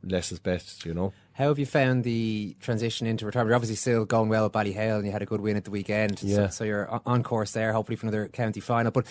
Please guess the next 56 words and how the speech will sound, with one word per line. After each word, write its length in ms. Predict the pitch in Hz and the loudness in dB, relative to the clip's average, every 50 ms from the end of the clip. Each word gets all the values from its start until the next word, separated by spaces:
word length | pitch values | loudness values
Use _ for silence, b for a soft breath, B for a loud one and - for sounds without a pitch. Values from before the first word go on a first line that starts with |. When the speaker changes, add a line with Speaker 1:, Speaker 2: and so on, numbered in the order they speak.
| B B B | B B B
Speaker 2:
in 80 | B 131 | B 4
terms 220 | - 180 180 160 | 6 6 8 6
of 120 | 156 131 - | 4 0 2
the 100 | - 147 | 2 2
structure 480 | 135 - - - 165 165 - - - 156 | 2 2 2 2 2 2 2 2 2 2
and 80 | 143 | 4
trying 140 | 131 147 147 | 4 4 4
to 40 | 139 | 4
fill 140 | 131 - 143 | 4 4 4
in, 160 | 143 151 147 | 4 4 4
I 60 | 131 | 2
suppose 180 | 131 - 147 131 | 2 0 0 2
the 60 | 131 | 2
most 140 | 135 123 104 | 2 2 4
visible 300 | 107 139 143 170 156 165 | 2 2 2 4 4 4
thing 300 | 127 143 139 123 123 110 - | 4 4 2 2 2 0 0
we 100 | 120 113 | -2 -4
see 200 | - - 127 120 | -2 -2 -2 0
you 160 | 117 117 113 | 2 2 2
on 200 | 110 113 110 107 | 4 2 2 0
is, 180 | 101 95 - | -2 -4 -6
is 140 | 104 107 98 | -8 -8 -6
the 80 | - 110 | -6 -2
Sunday 260 | - 135 110 104 104 | -2 0 0 0 -2
game, 400 | - 110 110 110 110 110 110 107 | 0 0 0 0 0 0 -2 0
uh, 40 | 110 | 2
Speaker 1:
Yeah. 180 | 110 110 113 113 | 4 6 6 6
Speaker 2:
which 100 | 110 107 | 4 2
you're 60 | 123 | 0
doing 200 | 113 120 117 113 | 0 0 0 0
very 200 | 101 - 120 110 | 2 0 0 2
well 200 | 107 107 113 113 | 2 2 2 2
at. 100 | 113 117 | 2 2
How 120 | 110 131 131 | 2 2 2
are 40 | 135 | 4
you 160 | 135 135 131 | 4 2 0
finding 380 | - - 127 131 135 127 123 | 0 0 -2 0 0 0 2
that 160 | 120 127 127 - | 0 0 0 0
side 180 | - 131 127 | -2 -2 -2
of 80 | 131 131 | -2 -4
it? 80 | 139 131 B B B B B B | -6 -8 B B B B B B
Speaker 1:
Yeah, 460 | - 254 254 254 226 214 - - 139 - _ | 2 4 6 6 6 2 0 -2 -4 -4 _
like, 180 | - 151 143 | 0 2 4
obviously, 340 | 156 160 170 139 - 143 135 | 4 2 2 2 4 6 6
I 120 | 127 120 | 6 6
was 260 | - 110 117 120 110 117 | 4 0 -2 -2 2 2
lucky 220 | 143 143 - 120 | 2 4 4 6
enough 240 | 117 123 127 123 - | 6 6 6 6 2
in 60 | 110 | -2
the 40 | 98 | -2
sense 300 | - - 117 110 104 - | 2 2 2 2 2 2
that, 200 | - 107 101 101 | 0 0 0 2
you 120 | 85 113 | 2 2
know, 140 | 113 110 104 | 4 4 4
it 20 | |
was 180 | 101 98 95 - | 4 2 0 -4